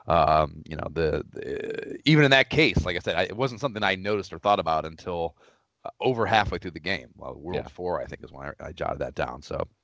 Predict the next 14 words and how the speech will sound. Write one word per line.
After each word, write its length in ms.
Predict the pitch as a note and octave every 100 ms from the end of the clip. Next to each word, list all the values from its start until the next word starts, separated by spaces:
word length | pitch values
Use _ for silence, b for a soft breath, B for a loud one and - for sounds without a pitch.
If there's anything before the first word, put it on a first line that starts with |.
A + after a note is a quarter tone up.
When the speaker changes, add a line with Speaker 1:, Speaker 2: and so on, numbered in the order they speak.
| _ _ _
Speaker 2:
Because 200 | F2 F#2+
no 140 | F#2+ F#2+
joke, 240 | F2+ G2
the 60 | E2
music, 360 | E2 D#2 E2
that 140 | - C#2
overworld 420 | D#2 E2+ F2 E2+
theme 300 | F2 G2 G#2
is 400 | B1+ D2 D#2 - - -
fucking 260 | B1 D2+
great. 220 | D#2 G2 - _ _
Speaker 1:
Yep, 200 | F#2 G2 - _ - _
for 240 | F2 E2+
sure. 340 | F2+ F2+ C#2+